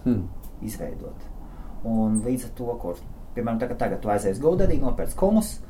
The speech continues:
Speaker 1: Mhm.
Speaker 2: gribi dot co dot U K, aizies viens divi trīs Rage. Starp citu, no pirmā datuma, no pirmā marta pacēlās augšā cenas.
Speaker 1: Mhm.
Speaker 2: One two three Rage jābūt augstākām cenām tagad ir.
Speaker 1: Domēniem.
Speaker 2: Jā, domēniem. Un, un, un,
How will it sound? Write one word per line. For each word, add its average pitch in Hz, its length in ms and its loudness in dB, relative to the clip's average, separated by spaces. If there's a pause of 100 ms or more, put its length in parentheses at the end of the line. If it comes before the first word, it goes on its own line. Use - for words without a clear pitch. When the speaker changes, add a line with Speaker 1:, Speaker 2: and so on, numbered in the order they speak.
Speaker 1:
Mhm. 120 400 4
Speaker 2:
gribi 110 260 -4
dot 104 180 -4
co 107 140 0
dot - 120 -2
U - 80 -6
K, 226 280 0
aizies 104 380 2
viens 104 180 -2
divi 98 120 -2
trīs 98 280 -6
Rage. 190 320 0 (580)
Starp - 320 -6
citu, 120 260 -4
no 98 220 -2
pirmā 98 520 -2
datuma, 110 420 -2
no 92 100 -6
pirmā 98 340 -4
marta 104 260 -4
pacēlās 104 520 -6
augšā - 320 -6
cenas. 180 380 -6 (300)
Speaker 1:
Mhm. 123 100 4
Speaker 2:
One 107 100 2
two 120 80 4
three 120 220 -4
Rage 104 180 -4 (160)
jābūt 98 280 -2
augstākām 95 480 -6
cenām 160 300 -4
tagad 147 280 -6
ir. 135 160 -2 (240)
Speaker 1:
Domēniem. 98 540 2 (140)
Speaker 2:
Jā, 104 180 0 (140)
domēniem. 85 480 -4 (840)
Un, 113 200 2
un, 120 180 -2
un, 117 540 -2